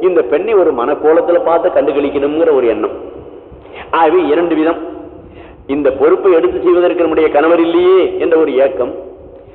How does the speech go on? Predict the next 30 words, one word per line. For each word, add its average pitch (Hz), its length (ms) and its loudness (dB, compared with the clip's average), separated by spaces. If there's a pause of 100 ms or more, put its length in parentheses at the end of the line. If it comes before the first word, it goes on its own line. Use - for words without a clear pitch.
(160)
சரி, 202 200 2
இந்த 196 200 2
பொறுப்பை 202 400 2
எடுத்து 185 300 2
செய்தாலும் 190 420 4
சரி, 190 160 2
எப்படி 185 260 2
அந்த 180 180 -2
திருமணம் 180 340 0
நடந்து 170 360 2
அதை 151 160 2
கண்ணால் 185 380 2
பார்க்க 175 320 0
வேண்டுமே 165 320 -2
என்பது. 143 460 -2
அதனால 139 240 0
துணிதரு 143 680 -2
கண்ணீரலாகி, 135 1000 -2 (280)
கண்ணை 151 260 0
தண்ணீர் 135 240 0
விட்டு - 200 -2
கொண்டே, 143 460 0 (380)
"ஏம்மா, 123 600 0 (480)
உனக்கு 113 240 -2
வயது 135 280 2
வந்தது, 135 500 2
திருமணத்துக்கு 127 580 0
வேண்டிய 127 120 2
ஏற்பாடுலாம் 127 540 0
செய்யணுமா, 131 680 2